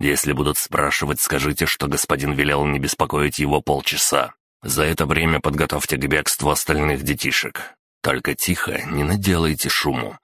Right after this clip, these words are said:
Всё должно быть максимально незаметно». «Поняли», — кивнули Влад с Раисой одновременно. «А что насчёт старших?» — спросил Влад.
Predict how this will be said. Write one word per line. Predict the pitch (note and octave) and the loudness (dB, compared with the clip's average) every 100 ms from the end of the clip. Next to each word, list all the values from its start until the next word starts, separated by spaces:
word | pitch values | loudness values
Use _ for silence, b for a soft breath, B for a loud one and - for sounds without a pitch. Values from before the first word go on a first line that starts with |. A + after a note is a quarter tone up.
| _ | _
Всё | - C2 | -2 -2
должно | C2+ C2+ C2+ D2 | 0 0 0 0
быть | C2+ C2+ | 0 -2
максимально | C#2+ C2 D2+ D2 D#2 D2+ | -2 -2 0 2 2 2
незаметно». | D2 C#2+ D2 D2+ D2 - B1+ G1+ - _ _ _ _ _ _ | 2 2 2 2 0 -4 -8 -8 -14 _ _ _ _ _ _
«Поняли», — | - G2 G2 D2 C#2+ - _ | 0 2 2 0 -6 -12 _
кивнули | D2 C#2 F2 G2 | -2 0 2 2
Влад | C#2+ D2 D2 | 2 0 0
с | - | -2
Раисой | - C2+ D#2 - C#2+ | -2 -2 -2 0 0
одновременно. | C#2 C#2+ C#2 C#2 C2 B1+ B1 A#1+ - _ _ _ _ | 0 0 0 -2 -2 -4 -6 -8 -14 _ _ _ _
«А | D2+ D2 C#2 | -2 0 -2
что | - F#2 | -2 0
насчёт | F#2 E2 - E2 | 0 0 -2 0
старших?» — | - D2+ D2 - - - - _ | 0 2 0 0 -2 -4 -12 _
спросил | - - C#2 - D2 | -8 -4 -2 0 0
Влад. | B1+ C2 C2 - | -2 -2 -2 -6